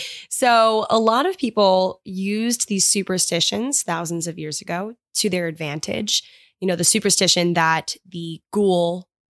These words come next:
will not know that you are a human if you dress up, or, you know, they come door to door and ask you for things and you have to give them things. Like, the actual ghouls will come to your door dressed up. So you have to, like, as a villager,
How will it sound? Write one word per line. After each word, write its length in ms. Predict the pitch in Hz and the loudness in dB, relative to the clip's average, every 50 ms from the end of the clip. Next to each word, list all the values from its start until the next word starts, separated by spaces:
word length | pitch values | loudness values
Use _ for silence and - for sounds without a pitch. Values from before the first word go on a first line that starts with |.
| _ _ | _ _
will 100 | - 175 | -2 0
not 320 | 175 175 170 175 175 - - | 2 4 4 4 2 2 2
know 680 | 175 180 180 170 170 170 165 165 165 165 170 180 185 - - | 2 2 4 4 4 4 4 2 0 -2 -4 -6 -10 -10 -10
that 100 | 165 147 | -8 -6
you 200 | - 165 170 165 | -6 -4 -4 -4
are 120 | 160 160 | -4 -4
a 40 | 156 | -6
human 640 | 151 - - - 208 196 190 180 180 180 185 180 180 | -6 -6 -2 0 0 0 2 2 0 0 0 0 -2
if 180 | - 160 - | -4 -6 -8
you 200 | 165 160 151 151 | -8 -10 -10 -10
dress 320 | 156 - 165 156 156 - - | -10 -10 -10 -6 -4 0 2
up, 360 | 208 214 214 208 202 - _ _ | 4 4 4 2 0 -4 _ _
or, 400 | - 160 160 160 156 156 151 156 _ - - - - - _ _ | -8 -6 -4 -4 -4 -4 -6 -8 _ -20 -20 -20 -20 -20 _ _
you 100 | 175 170 | -2 0
know, 360 | 165 160 156 156 156 151 - - _ | 0 0 0 -2 -4 -6 -8 -12 _
they 540 | - - 165 160 156 151 151 156 156 156 151 - _ _ _ _ _ - | -6 -4 -2 -2 -2 -2 -2 -4 -6 -8 -10 -14 _ _ _ _ _ -6
come 220 | - 190 175 175 | -2 0 0 2
door 180 | 170 175 165 160 | 2 2 2 0
to 60 | 165 | 2
door 340 | 165 233 240 233 220 208 208 | 2 4 4 6 6 6 6
and 120 | 185 175 | 4 4
ask 280 | 180 196 214 202 - - | 4 2 4 2 2 2
you 60 | 220 - | 0 0
for 100 | 208 190 | -2 -2
things 380 | - 202 202 196 196 190 - | 0 0 0 2 2 0 0
and 80 | 175 165 | -2 -2
you 80 | 160 | -2
have 420 | 151 - - - 208 208 196 - - | -2 -2 0 2 2 0 0 -2 -4
to 120 | - 214 | -4 -2
give 260 | 196 180 - 196 190 | 0 0 0 0 2
them 300 | 196 190 196 190 190 196 | 2 2 2 4 2 2
things. 380 | 180 - 202 190 190 190 185 - | 0 2 2 2 2 2 0 0
Like, 180 | 175 165 - - | -4 -6 -6 -8
the 220 | 175 165 165 165 - - - - - - | -8 -6 -6 -6 -8 -12 -12 -6 -2 0
actual 500 | 202 196 196 - - - 233 220 208 208 | 0 0 2 2 2 2 4 4 2 4
ghouls 540 | 190 202 202 185 190 196 214 240 254 - | 4 2 4 4 4 4 4 2 2 0
will 80 | - 190 | -2 -4
come 240 | - - 196 196 190 | -2 -2 0 0 0
to 140 | - - 190 | 0 0 0
your 80 | 196 | -2
door 400 | 185 190 185 180 185 185 202 208 | -2 0 2 2 4 4 2 2
dressed 440 | 190 - - 180 180 180 - - - | 0 0 0 0 0 0 0 0 0
up. 220 | 180 180 180 - | 0 0 0 0
So 100 | - - | 0 0
you 100 | 202 185 | -2 -2
have 380 | 170 - - - 185 185 - - | -2 -2 -2 -2 -2 -4 -6 -6
to, 180 | - - 170 165 | -6 -6 -4 -4
like, 120 | 170 - - - | -6 -4 0 0
as 180 | 196 208 214 | 2 4 4
a 100 | 240 233 | 4 2
villager, 580 | 202 214 208 202 196 180 180 170 170 170 175 | 2 2 2 2 0 0 -2 -2 -2 -4 -4